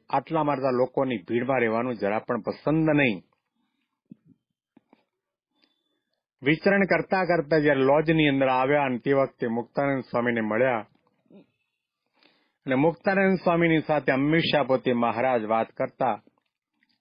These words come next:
સરજુદાસ વર્ણી વાત કરતા, નીલકંઠ વર્ણી વાત કરતા કે મને જલ્દીથી રામાનંદ સ્વામીને દર્શન કરાવી દો, પછી આપણે બંને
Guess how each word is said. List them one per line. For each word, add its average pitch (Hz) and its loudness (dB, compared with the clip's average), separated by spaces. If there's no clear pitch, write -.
સરજુદાસ 127 0
વર્ણી 120 0
વાત 107 -2
કરતા, 113 -4
નીલકંઠ 104 -6
વર્ણી 104 -6
વાત 98 -4
કરતા 101 -6
કે 120 -10
મને 113 -2
જલ્દીથી 113 0
રામાનંદ 113 0
સ્વામીને 110 -2
દર્શન 117 -2
કરાવી 143 2
દો, 139 4
પછી 123 0
આપણે 113 0
બંને 120 2